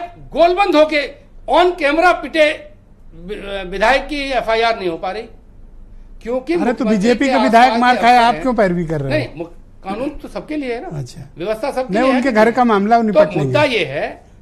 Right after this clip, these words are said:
Speaker 1: देखिए, दो काम होने चाहिए।
Speaker 2: सर, कंक्लूड करो सर, दस
Speaker 1: हाँ।
Speaker 2: सेकंड सर।
Speaker 1: नहीं, मैं ये बात कह रहा हूँ कि सरकार घमंड में है।
Speaker 2: जी।
Speaker 1: भ्रष्टाचार की बात करते हैं तो भ्रष्टाचार पे कार्रवाई करें। अधिक, उ-, सांसद को अपने
Speaker 2: Thank you,
Speaker 1: पास
Speaker 2: sir।
Speaker 1: रखें।
Speaker 2: हाँ, सा-, अच्छा।
Speaker 1: सांसद को अपने पास रखें।
Speaker 2: कौन?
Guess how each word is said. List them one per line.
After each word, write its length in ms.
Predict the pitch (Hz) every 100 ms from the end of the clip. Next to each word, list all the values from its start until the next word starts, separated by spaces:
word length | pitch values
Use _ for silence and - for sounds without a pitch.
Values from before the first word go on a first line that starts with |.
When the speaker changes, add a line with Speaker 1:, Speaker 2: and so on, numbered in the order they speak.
| - - -
Speaker 1:
देखिए, 240 | 185 262
दो 200 | 175 247
काम 260 | 254 233 220
होने 220 | 202 202
चाहिए। 220 | 196 175
Speaker 2:
सर, 220 | 226 233
कंक्लूड 400 | 220 233 226 220
करो 180 | 175 151
सर, 120 | 165
दस 80 | 160
Speaker 1:
हाँ। 80 | 196
Speaker 2:
सेकंड 280 | 185 143 131
सर। 140 | 123 -
Speaker 1:
नहीं, 140 | 277 190
मैं 220 | 175 233
ये 140 | 233
बात 240 | 240 220 220
कह 80 | 180
रहा 100 | 170
हूँ 280 | 185 240 - -
कि 80 | 175
सरकार 440 | 175 185 196 196
घमंड 300 | 208 147 170
में 180 | 190 202
है। 200 | 190 220 - -
Speaker 2:
जी। 260 | 147 147 117 -
Speaker 1:
भ्रष्टाचार 540 | 156 170 226 214 208
की 120 | 208 208
बात 240 | 196 208
करते 280 | 220 214 226
हैं 280 | 226 254 262 - -
तो 80 | 147
भ्रष्टाचार 420 | 156 - 202 196
पे 120 | 185
कार्रवाई 460 | 208 151 160 170 165
करें। 280 | - 104 95 - - - - - - - - - - - -
अधिक, 240 | 202 233 - -
उ-, 460 | - 185 - - -
सांसद 420 | 233 277 294 302
को 80 | 277
अपने 200 | 240 240
Speaker 2:
Thank 0 |
you, 100 | 262
Speaker 1:
पास 160 | 262
Speaker 2:
sir। 80 | 277
Speaker 1:
रखें। 400 | 277 262 269 -
Speaker 2:
हाँ, 280 | 180 180 -
सा-, 800 | - 202 196 - - 185 - -
अच्छा। 480 | 170 - 202 151 104
Speaker 1:
सांसद 360 | 214 240 254 320
को 60 | 330
अपने 240 | 294 320
पास 220 | 330 330 330
रखें। 600 | 339 - 320 320 - -
Speaker 2:
कौन? 540 | 196 226 196 131 -